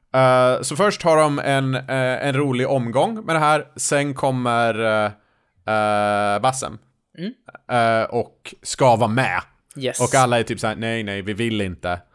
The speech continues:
Speaker 2: Mm.
Speaker 1: Eh,
Speaker 2: Och han går
Speaker 1: och
Speaker 2: in hårt.
Speaker 1: han går in hårt, och till slut är det bara han, en annan snubbe och Food kvar.
Speaker 2: Mm.
Speaker 1: Och, eh, Bassem bränker ner den andra snubben.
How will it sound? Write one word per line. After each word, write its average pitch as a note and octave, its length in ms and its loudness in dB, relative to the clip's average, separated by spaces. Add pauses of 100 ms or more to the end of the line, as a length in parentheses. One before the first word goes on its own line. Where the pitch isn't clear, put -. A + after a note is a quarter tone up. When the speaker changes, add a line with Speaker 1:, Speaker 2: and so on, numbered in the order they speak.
Speaker 2:
Mm. A#2+ 160 -12
Speaker 1:
Eh, G2+ 680 -2
Speaker 2:
Och G#2 100 2
han D3 140 -2
går C#3 80 0
Speaker 1:
och C3+ 60 2
Speaker 2:
in B2 280 -4 (140)
hårt. - 560 -10 (240)
Speaker 1:
han C3+ 220 0
går C#3 120 4
in B2+ 120 2
hårt, C3 440 2
och B2 160 -4
till A#2+ 120 -4
slut B2+ 400 0
är A#2+ 100 -2
det A#2+ 80 2
bara G#2+ 260 2
han, B2 480 0 (680)
en A#2 140 0
annan A2 260 0
snubbe G2 540 -2
och - 480 -10 (120)
Food A#2 460 0
kvar. F#2 280 0
Speaker 2:
Mm. F2 120 -8 (340)
Speaker 1:
Och, - 220 -18
eh, G#2 120 -6
Bassem G2+ 580 -6
bränker G2+ 380 -6
ner F#2+ 140 -4
den F#2 120 -6
andra F#2 240 -6
snubben. F2+ 440 -8